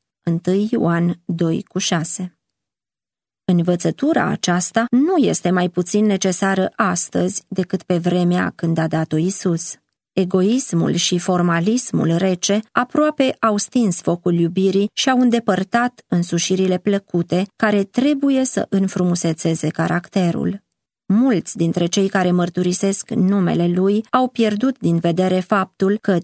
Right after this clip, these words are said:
toți creștinii trebuie să-l reprezinte pe Hristos. Dacă nu se dă pe față jertfire de sine pentru binele altora,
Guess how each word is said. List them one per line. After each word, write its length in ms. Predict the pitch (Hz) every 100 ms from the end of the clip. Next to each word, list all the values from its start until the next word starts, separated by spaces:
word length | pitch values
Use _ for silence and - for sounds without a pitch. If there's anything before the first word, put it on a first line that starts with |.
| -
toți 320 | 277 311 -
creștinii 720 | - 311 - - 180 175 180
trebuie 520 | 180 185 175 175 170
să-l 280 | 175 - 165
reprezinte 840 | - 185 190 175 165 170 160 160 170
pe 180 | 156 175
Hristos. 720 | 185 196 - 175 165 - - _ _ _ _ _ -
Dacă 420 | 180 175 - 160
nu 260 | - 180 247
se 180 | 294 330
dă 140 | 277
pe 120 | 277
față 480 | 208 214 202 - 185
jertfire 720 | 175 185 175 - - 254 185
de 140 | 143 147
sine 380 | - 196 185 175
pentru 360 | 175 170 170
binele 580 | 170 185 220 185 143 -
altora, 600 | - 175 165 - 175 190